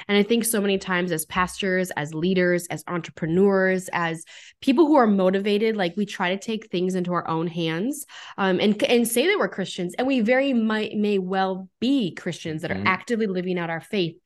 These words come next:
Speaker 1: but we start idolizing whatever it is before us. We can even idolize ourselves, and pride can creep in, and just insecurities can creep in, and all those different elements and the messiness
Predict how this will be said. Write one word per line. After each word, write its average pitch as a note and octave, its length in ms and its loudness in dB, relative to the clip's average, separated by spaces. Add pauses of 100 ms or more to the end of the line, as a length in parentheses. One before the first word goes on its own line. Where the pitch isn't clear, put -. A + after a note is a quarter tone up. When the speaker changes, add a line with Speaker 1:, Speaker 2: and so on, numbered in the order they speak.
(380)
Speaker 1:
but F3 140 2
we G#3+ 100 4
start A#3+ 320 2
idolizing F#3+ 840 0 (560)
whatever G3 360 0
it F#3+ 80 2
is F#3+ 140 -2
before E3+ 360 -4
us. E3+ 180 -4
We G3 140 -2
can - 220 2 (120)
even A#3 160 -2
idolize G#3+ 440 -2
ourselves, F3+ 640 0
and E3+ 340 -2 (140)
pride G#3+ 400 0
can G3+ 180 -2
creep E3+ 360 -4
in, D#3+ 200 -4
and D#3+ 100 -6
just E3+ 300 -6 (240)
insecurities A#3 760 0
can G#3 200 -6
creep F#3 320 -6
in, E3 180 -4
and D#3+ 280 -6
all G3+ 180 4
those A#3+ 180 0
different A3+ 320 -4
elements F3 600 -4 (320)
and G3 160 -2
the F#3+ 40 2
messiness G3 680 -2